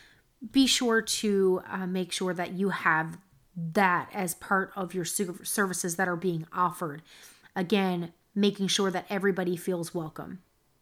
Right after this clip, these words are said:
And there you go. I did it. I finished this episode. And again, this episode was a little bit,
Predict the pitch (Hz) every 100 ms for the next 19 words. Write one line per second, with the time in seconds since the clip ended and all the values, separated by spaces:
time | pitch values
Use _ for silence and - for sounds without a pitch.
0 | _ - - - - - 214 214 233 247
1 | 233 208 165 131 131 196 233 233 240 208
2 | - 247 240 233 233 220 214 220 208 202
3 | 196 190 247 233 220 233 240 233 226 208
4 | 202 190 190 180 190 208 240 240 196 208
5 | 202 -